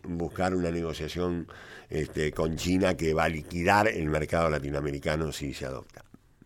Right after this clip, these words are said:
Me parece que ocurriría eso. Ahora,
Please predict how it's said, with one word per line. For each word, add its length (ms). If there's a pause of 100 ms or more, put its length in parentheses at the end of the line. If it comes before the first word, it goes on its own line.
(280)
Me 180
parece 440
que 120
ocurriría 680
eso. 360 (680)
Ahora, 640